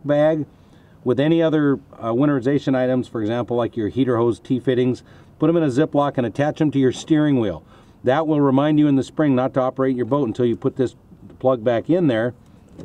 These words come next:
Right there. You can't see it, but I can feel it. Right there, and put that plug back in snug.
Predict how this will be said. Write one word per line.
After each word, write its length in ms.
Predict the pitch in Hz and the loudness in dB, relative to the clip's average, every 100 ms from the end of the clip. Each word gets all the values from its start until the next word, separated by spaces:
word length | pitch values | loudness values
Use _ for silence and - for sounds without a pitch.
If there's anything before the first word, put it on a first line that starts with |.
| - - - - - - - - - - - - | -6 -4 -4 -8 -10 -12 -12 -14 -18 -18 -20 -16
Right 240 | 98 101 | -14 -8
there. 260 | 110 127 147 - - - | -2 -2 -2 -8 -20 -20
You 60 | - | -14
can't 220 | 98 78 | -14 -14
see 140 | - 131 | -6 -4
it, 60 | |
but 100 | 110 | -4
I 20 | |
can 100 | 87 | -10
feel 200 | 87 127 | -4 -4
it. 60 | 143 - - - | -4 -14 -20 -10
Right 200 | 117 123 | -4 -2
there, 220 | 110 135 | 0 -2
and 200 | 147 110 | 0 -4
put 140 | 95 135 | -4 -2
that 160 | 123 | -2
plug 220 | 107 131 113 | 0 -2 0
back 220 | 123 - | -2 0
in 200 | 139 139 | 2 0
snug. 400 | - 143 175 | 0 0 0